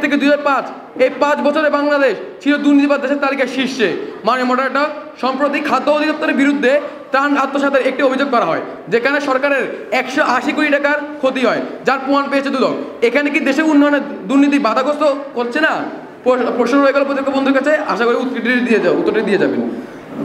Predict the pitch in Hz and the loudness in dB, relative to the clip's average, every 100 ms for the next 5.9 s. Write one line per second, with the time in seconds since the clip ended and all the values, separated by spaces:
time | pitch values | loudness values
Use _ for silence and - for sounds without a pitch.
0 | - - 196 247 269 294 294 285 277 277 | -6 2 4 4 2 2 2 2 2 2
1 | 262 254 240 247 269 302 - - 160 277 | 2 2 2 2 0 0 -4 -6 -2 0
2 | 277 320 302 302 302 302 269 254 277 302 | 2 2 4 2 4 2 2 2 0 -2
3 | 294 269 262 269 262 254 202 175 131 - | -4 -4 0 0 2 0 2 2 2 -4
4 | - - - - 262 285 294 294 294 285 | -8 -12 -4 0 0 2 2 2 2 2
5 | 285 277 269 277 269 277 294 254 | 2 2 2 2 2 4 4 2